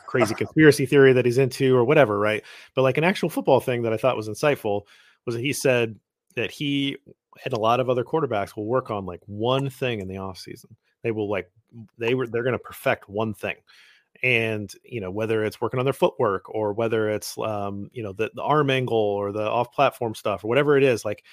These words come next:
Speaker 1: they really, like, focus in on trying to elevate one aspect of their game. And these guys are around for a long time. These established quarterbacks are around for a long time. And so you think about it, like,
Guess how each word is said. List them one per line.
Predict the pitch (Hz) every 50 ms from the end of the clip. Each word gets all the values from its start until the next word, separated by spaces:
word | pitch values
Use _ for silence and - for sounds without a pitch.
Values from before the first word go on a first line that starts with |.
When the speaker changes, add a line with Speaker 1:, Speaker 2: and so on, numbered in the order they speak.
| - - _ -
Speaker 1:
they | 120 113
really, | 107 104 107 123 139 151 156 151 147
like, | 131 120 -
focus | - - - 147 139 - - 120 - -
in | 139 135 127 117
on | 107 104
trying | 104 - - 117 113 113 113 -
to | 113 104 -
elevate | 110 123 123 123 113 101 107 95 -
one | 101 104 110 117 120 120 131 127 - -
aspect | 113 117 117 120 - - - 110 95 - -
of | 95
their | 92 92 92 _
game. | - 190 175 - - _ _ _ _ _ _ _ _ _ -
And | 113
these | 117 131 139
guys | - 196 214 202
are | 202 190
around | 175 160 156 160 170 175
for | 160 - 135
a |
long | 131 131 135 135 131
time. | - - 143 139 110
These | 85 92 101
established | 104 - 120 117 123 135 131 -
quarterbacks | - 131 131 127 127 110 92 90 90 - -
are | 107 95
around | 98 95 98 107 120 120
for | - 127
a | 120
long | 117 117 113 117
time. | 110 - - 190 180 - - _ - - _ _ _
And | - 107
so | - - 113 107 101 -
you | 110 110
think | 107 - 165 175
about | 170 131 120 110 107
it, | 107 98 98
like, | 104 98 95 -